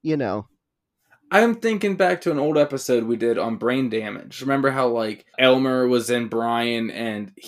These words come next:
Speaker 2: but he still needed, like, his environment, like, all the water and stuff, so, like, the host would create the environment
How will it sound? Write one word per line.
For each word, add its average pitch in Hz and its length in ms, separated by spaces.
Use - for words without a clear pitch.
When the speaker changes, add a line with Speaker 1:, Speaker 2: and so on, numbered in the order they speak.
Speaker 2:
but 120 100
he 131 160
still 131 220
needed, 120 180
like, 107 140
his 151 240
environment, 98 500
like, 104 120
all 113 100
the 110 40
water 107 440
and 107 100
stuff, 113 300
so, 110 140
like, 101 160
the 101 60
host - 380
would 101 100
create 113 380
the 113 120
environment 104 520